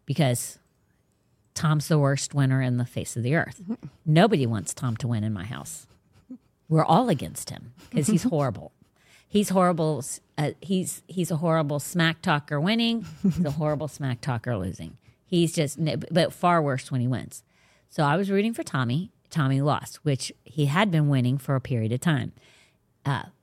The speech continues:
Speaker 1: he's won many games, but this one he lost. So I was like, "Dadgummit, Tommy." And so I'm giving Tommy what for, for losing to his father, right?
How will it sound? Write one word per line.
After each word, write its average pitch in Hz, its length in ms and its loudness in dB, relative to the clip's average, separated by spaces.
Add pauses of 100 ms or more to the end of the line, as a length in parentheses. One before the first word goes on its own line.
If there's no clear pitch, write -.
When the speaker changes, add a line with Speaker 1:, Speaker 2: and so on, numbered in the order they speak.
(340)
Speaker 1:
he's 170 240 -2
won 165 280 4
many 175 240 6
games, - 560 -2 (600)
but 143 220 2
this 147 220 0
one 143 140 2
he 147 100 2
lost. 139 360 0
So 151 100 -2
I 135 60 2
was 135 160 -2
like, - 180 -12
"Dadgummit, 160 560 -2
Tommy." 156 420 0
And - 80 -6
so 151 120 0
I'm 185 580 2
giving 170 260 4
Tommy 190 280 0
what 143 180 0
for, 147 220 0
for 147 180 -2
losing 135 300 0
to 147 100 -2
his 120 180 -2
father, 92 380 -8
right? 139 240 0